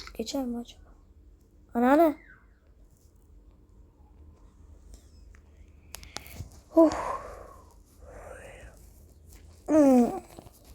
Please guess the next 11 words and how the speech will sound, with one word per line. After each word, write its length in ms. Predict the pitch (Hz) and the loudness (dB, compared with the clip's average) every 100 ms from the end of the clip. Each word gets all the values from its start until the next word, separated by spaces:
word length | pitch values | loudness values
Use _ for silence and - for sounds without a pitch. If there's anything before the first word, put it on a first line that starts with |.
| - - - - - | -20 -20 -20 -20 -12
Dışarıda 340 | - - 247 240 | -6 4 4 4
hiç 320 | 247 - - | 0 -4 -6
kimse 280 | 240 226 - | -4 -2 -2
olmasın. 460 | 247 240 226 240 269 - - - - - _ - - - - - - - - - - - - - - | 0 0 0 -4 -4 -12 -20 -20 -20 -20 _ -20 -20 -16 -10 -10 -6 -6 -6 -2 -2 -2 -20 -20 -20
Zombiler 400 | - 269 247 233 | -8 -4 0 2
zaten 340 | 226 226 226 247 | 2 0 -2 -6
unutur. 500 | 226 226 - 240 - - _ - _ - _ - - - | -6 -8 -12 -16 -16 -18 _ -20 _ -20 _ -20 -20 -4
Çok 220 | 233 226 | -4 -4
yavaşlar. 520 | 226 233 - 240 - - - - - - - - - _ - - - - | -6 -6 -10 -14 -18 -20 -20 -20 -20 -20 -20 -20 -20 _ -20 -20 -20 -20
Kaçarız 420 | - 240 233 233 | -12 -8 -6 -8
hemen. 180 | 240 233 | -12 -12